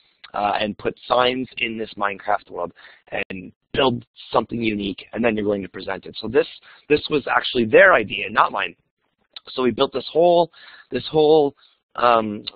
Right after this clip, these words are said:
project around these curriculum expectations. So the top two big ideas in science, of course, the bottom three are the math expectations for grades seven and eight. I, I won't let you watch this video because I talk too much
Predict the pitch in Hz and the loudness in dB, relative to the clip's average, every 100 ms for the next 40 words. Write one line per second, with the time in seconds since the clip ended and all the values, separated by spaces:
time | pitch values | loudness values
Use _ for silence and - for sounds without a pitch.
0 | 123 156 156 135 107 123 113 113 110 151 | -6 0 2 2 -4 0 2 2 0 -6
1 | - 143 135 113 101 98 - 98 - 95 | -4 -2 -2 -4 -6 -8 -10 -14 -12 -12
2 | - 98 107 110 110 127 - 123 107 104 | -12 -14 -12 -8 0 0 0 -8 -2 -2
3 | 101 101 95 98 - 123 123 123 _ - | -2 -4 -8 -14 -4 -2 -4 -8 _ -20
4 | - _ - 123 113 110 110 110 110 - | -20 _ -6 -4 -4 -2 2 2 2 -6
5 | 104 95 98 104 113 110 - - - 98 | -4 -4 -4 -2 -2 -4 -12 -16 -14 -12
6 | - 98 92 - 98 95 _ _ _ _ | -14 -16 -20 -6 -4 -4 _ _ _ _
7 | _ 117 104 - 113 104 98 98 92 _ | _ -2 -2 -2 -4 -4 -6 -10 -10 _
8 | - - - - 139 - 131 143 180 165 | -20 -20 -20 -4 2 2 6 6 6 4
9 | 147 143 143 - 131 - 131 127 139 131 | 4 4 2 0 -12 -4 -2 2 0 0
10 | 120 117 110 107 123 117 - 110 107 | -8 -6 -6 -2 -2 -2 -4 -6 -6